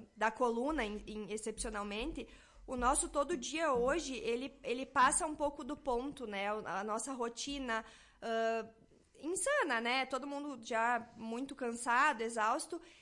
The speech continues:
e aí acha que não tem tempo ou que não é, não vai resolver, né? Eu, eu, eu ve-, eu, as pessoas que vêm até mim no Pilates, então, que é a área que eu atuo, é,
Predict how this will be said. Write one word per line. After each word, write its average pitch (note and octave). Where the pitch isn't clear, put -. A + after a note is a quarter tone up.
e C4
aí C4
acha C#4
que D4+
não C#4
tem C#4
tempo C#4
ou D#4+
que E4
não D4+
é, C4
não C#4+
vai D4+
resolver, C4+
né? G#3+
Eu, A3+
eu, G#3+
eu A3+
ve-, A3
eu, G#3
as G#3
pessoas B3
que E4
vêm A#3+
até C4+
mim A3+
no C4
Pilates, A3+
então, G#3
que A3+
é G3+
a G3
área G3+
que A3+
eu G3+
atuo, A#3
é, B3+